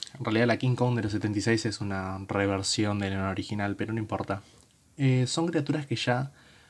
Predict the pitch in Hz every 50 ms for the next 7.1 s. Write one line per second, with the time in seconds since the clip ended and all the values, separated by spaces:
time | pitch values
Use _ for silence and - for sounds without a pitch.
0 | - - _ _ - - - - 123 120 127 131 131 127 131 - - 135 139 139
1 | 135 - 139 139 135 123 113 107 - 110 110 113 110 - 120 113 113 110 104 110
2 | 120 127 135 135 135 - 151 139 127 123 123 127 120 120 123 131 - 120 110 107
3 | 110 113 117 - - - 113 107 104 104 101 104 110 117 123 131 131 117 104 101
4 | 98 98 98 - 104 101 101 107 107 110 110 - - - 123 117 117 113 120 -
5 | - - - - - - _ _ - - - 120 113 113 117 107 - 113 127 135
6 | 156 170 165 151 139 135 139 135 135 127 131 127 131 - 131 127 127 127 127 127
7 | 127